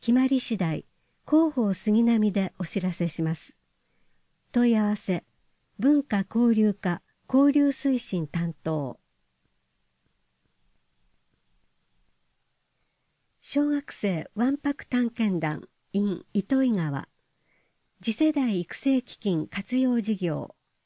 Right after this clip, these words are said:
ユネスコ世界ジオパーク認定の街で、冒険ツーリズム、宝物ツーリズム、精神的ツーリズムの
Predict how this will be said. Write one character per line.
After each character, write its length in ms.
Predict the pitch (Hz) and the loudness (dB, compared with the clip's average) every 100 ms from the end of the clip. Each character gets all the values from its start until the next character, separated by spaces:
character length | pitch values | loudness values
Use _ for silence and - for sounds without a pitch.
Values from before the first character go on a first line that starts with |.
| _ _ _ _ _ _ _ _ _ | _ _ _ _ _ _ _ _ _
ユ 100 | 220 | 0
ネ 140 | 233 277 | 2 2
ス 140 | - | -2
コ 260 | - 233 - _ | -4 -4 -4 _
世 220 | - 294 | -4 -2
界 280 | 277 226 175 | 0 -2 0
ジ 180 | 220 | 2
オ 120 | 254 277 | 0 0
パ 120 | 285 | -2
ー 120 | 269 | -2
ク 120 | - | -2
認 240 | 185 202 220 | 0 0 0
定 220 | - 220 | -2 -2
の 140 | 202 | 0
街 300 | 196 185 190 | 0 -2 -4
で、 200 | 170 160 - _ _ _ _ - | -4 -6 -8 _ _ _ _ 0
冒 140 | 247 | 2
険 320 | 294 302 285 | 2 2 2
ツ 160 | 269 262 | 0 -2
ー 100 | 254 | 0
リ 120 | 240 | 0
ズ 160 | 208 180 | -2 -2
ム、 160 | 156 _ _ _ _ _ _ _ | -2 _ _ _ _ _ _ _
宝 380 | 220 233 285 294 | -6 0 2 4
物 280 | 269 262 254 | 4 2 0
ツ 180 | - 233 | 0 0
ー 120 | 220 | 2
リ 120 | 202 | 0
ズ 160 | 175 156 | 0 -4
ム、 160 | - _ _ _ _ _ _ | -4 _ _ _ _ _ _
精 260 | - 285 | 0 0
神 260 | 302 302 285 | 2 0 0
的 300 | 277 254 240 | 0 -2 -2
ツ 160 | - 247 | -2 0
ー 100 | 240 | 2
リ 140 | 240 | 0
ズ 120 | 202 | 0
ム 120 | 175 | -2
の 240 | 160 151 | 0 -4